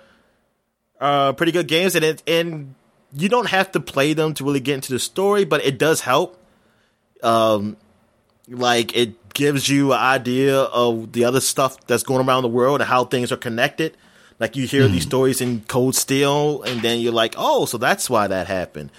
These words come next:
Speaker 1: While you might have read it in Cold Steel of it happening like a newspaper, you're actually living it while playing, um, in the Crossbell series, I should call it. I'm gonna call it the Crossbell series, 'cause that's the city you're in.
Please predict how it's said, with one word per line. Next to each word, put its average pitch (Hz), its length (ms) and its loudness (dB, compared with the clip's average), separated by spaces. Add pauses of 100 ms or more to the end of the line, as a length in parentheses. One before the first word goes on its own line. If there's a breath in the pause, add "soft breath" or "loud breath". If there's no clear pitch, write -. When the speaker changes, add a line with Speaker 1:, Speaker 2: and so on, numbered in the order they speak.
(680 loud breath)
Speaker 1:
While 120 200 0
you 127 140 -2
might 123 160 2
have 110 140 -2
read 185 120 2
it 175 140 0
in 123 80 -6
Cold 117 240 -2
Steel 110 420 0
of 101 100 -2
it 98 100 -4
happening 110 380 -2
like 101 120 -2
a - 20 0
newspaper, 107 720 0 (220)
you're 110 160 2
actually 110 340 0
living 123 300 4
it 104 180 -6 (720)
while 104 300 0
playing, 107 600 -4 (580 loud breath)
um, 95 640 -2 (100)
in 107 140 -4
the 104 80 -4
Crossbell 110 640 0
series, 78 500 -8
I 87 80 -4
should - 180 -8
call 82 220 -10
it. - 100 -14
I'm 185 120 0
gonna 214 100 2
call 165 160 0
it 123 40 -2
the 117 60 -2
Crossbell 110 460 -2
series, 90 200 -6
'cause 107 60 -4
that's 120 160 0
the 110 120 -6
city 107 240 -4
you're 95 400 -6
in. 78 160 -6